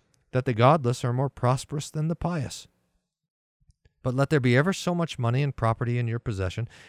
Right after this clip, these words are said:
take heed that you do not consider yourself good, but place your trust and comfort on what Moses and the prophets teach. Or it will go with you as with this rich man who heard Moses and the prophets, yet did not find comfort in Christ the Lord.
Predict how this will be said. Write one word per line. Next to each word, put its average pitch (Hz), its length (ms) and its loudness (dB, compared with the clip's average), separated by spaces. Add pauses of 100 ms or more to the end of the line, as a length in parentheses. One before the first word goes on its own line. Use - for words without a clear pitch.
(120)
take 135 240 2
heed 117 420 0
that 113 140 0
you 127 200 0
do 165 160 -2
not 156 200 0
consider 135 400 -4
yourself 113 520 -4 (120)
good, 101 360 -2 (800)
but - 160 -8
place 143 260 2
your 185 60 -2
trust - 440 -2
and - 180 -8
comfort 120 420 -4
on 110 180 -2
what 107 140 -6
Moses 117 420 0
and 117 180 -4
the 117 60 0
prophets - 560 -6
teach. - 400 -8 (760)
Or 113 180 2
it 143 120 2
will 165 120 2
go 139 180 4
with 139 120 2
you 123 300 4
as 123 320 0
with 120 220 -2
this 147 240 0
rich 101 260 -4
man 98 280 0
who 110 140 -2
heard 143 220 -2
Moses 131 400 -2
and 127 140 -4
the 117 40 -8
prophets, - 480 -4 (360)
yet 110 180 0
did 101 140 -4
not 113 200 2
find 127 280 0
comfort 117 400 -2
in 90 100 -8
Christ 98 380 -2
the 113 100 -2
Lord. 104 340 -4